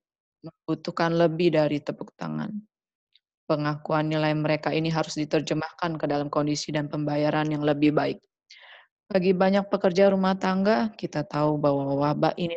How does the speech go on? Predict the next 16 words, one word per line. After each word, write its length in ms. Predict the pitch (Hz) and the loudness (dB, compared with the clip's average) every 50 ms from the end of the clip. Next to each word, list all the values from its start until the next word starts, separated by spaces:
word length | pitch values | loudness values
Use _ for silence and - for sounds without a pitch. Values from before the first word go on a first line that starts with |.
| 170 - | -6 -2
telah 100 | 170 160 | 0 0
menciptakan 640 | 160 165 165 165 160 - 165 - - 156 160 160 151 | 2 2 0 0 0 -2 -2 0 -2 0 0 0 -2
stres 480 | 156 - - - - 175 156 156 - - | -2 -2 -4 -2 -2 -2 -2 0 0 0
dan 160 | 160 156 151 | 0 2 2
ketakutan 640 | 151 156 - 147 143 - - 175 - 151 156 156 156 | 0 0 0 -2 -4 -4 -6 -8 -6 -6 -6 -6 -8
yang 40 | 156 | -8
sangat 260 | - 160 160 160 156 | -4 -2 -2 -2 0
besar. 340 | - 160 - - 180 160 147 156 - - _ _ _ _ _ _ _ _ _ _ _ | -2 -2 0 2 2 2 2 0 -4 -10 _ _ _ _ _ _ _ _ _ _ _
Ketakutan 720 | - - - - 165 160 - 175 175 - - 190 190 180 | -6 -4 -2 -2 -2 -2 -2 -4 -2 -2 -2 -2 -2 -2
akan 320 | - - 170 - 170 165 160 | -4 -6 -4 -2 -4 -4 -2
terpapar 720 | - 156 156 - _ _ - 165 156 - - 160 160 160 | -4 -6 -6 -8 _ _ -4 -4 -2 0 0 0 0 0
virus 400 | - 180 190 185 180 170 - - | 2 2 4 4 4 2 -2 -4
jika 160 | - 156 160 | -4 -2 0
mereka 320 | 151 151 147 151 147 - 156 | 0 0 0 0 0 -2 -2
terus 240 | 147 151 147 - - | -2 -2 -4 -2 -4
bekerja. 560 | 143 139 - - 139 131 - - - - | -4 -4 -2 -4 -6 -4 -4 -4 -6 -6